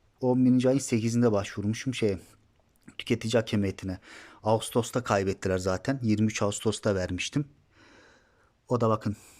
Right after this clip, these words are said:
burada diyor otuz Ağustos'ta verdiğim kargo kayboldu diye. Detaylı bakarsanız görürsünüz kararı.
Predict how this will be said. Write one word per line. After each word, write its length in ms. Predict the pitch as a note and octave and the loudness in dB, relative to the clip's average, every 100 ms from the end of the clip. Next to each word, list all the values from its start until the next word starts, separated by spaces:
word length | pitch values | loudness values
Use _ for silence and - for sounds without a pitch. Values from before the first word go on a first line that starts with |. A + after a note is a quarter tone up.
| - _ _ _ _ _ _ _ _ _ _ _ _ _ _ _ - | -20 _ _ _ _ _ _ _ _ _ _ _ _ _ _ _ -4
burada 320 | A2+ A#2+ A#2 - _ _ _ _ - - - _ _ _ _ _ | 0 0 -2 -6 _ _ _ _ -20 -20 -20 _ _ _ _ _
diyor 200 | G#2+ A2 | -2 0
otuz 260 | A#2 A#2 A2 | -2 -2 0
Ağustos'ta 1900 | G#2 G2+ - G#2 - - - - _ _ _ _ _ - _ _ _ A2+ | 0 -2 -4 -6 -6 -14 -20 -20 _ _ _ _ _ -20 _ _ _ -2
verdiğim 400 | G#2+ G#2+ G2+ G#2+ | 2 0 0 -2
kargo 420 | G#2 - G#2 G2 - | -2 -2 -2 -4 -4
kayboldu 540 | G#2+ G2+ F#2+ F#2 F2+ | -2 -2 -2 -4 -4
diye. 180 | G#2 C#3 - _ _ - - _ _ _ _ _ _ - | -4 -4 -10 _ _ -20 -20 _ _ _ _ _ _ -6
Detaylı 360 | A#2+ C3 B2+ B2+ | -2 0 2 2
bakarsanız 760 | B2 C3+ A#2+ - A#2+ C#3 - - - _ _ - - | 2 -2 -2 -2 -2 -2 -10 -16 -20 _ _ -20 -10
görürsünüz 640 | - A#2 A2 - G2+ G#2 - - - - - - - _ | -2 0 -2 -4 -4 -6 -12 -12 -14 -14 -18 -20 -20 _
kararı. 520 | - G#2+ F#2 F#2 A#2 | -4 -2 0 0 -2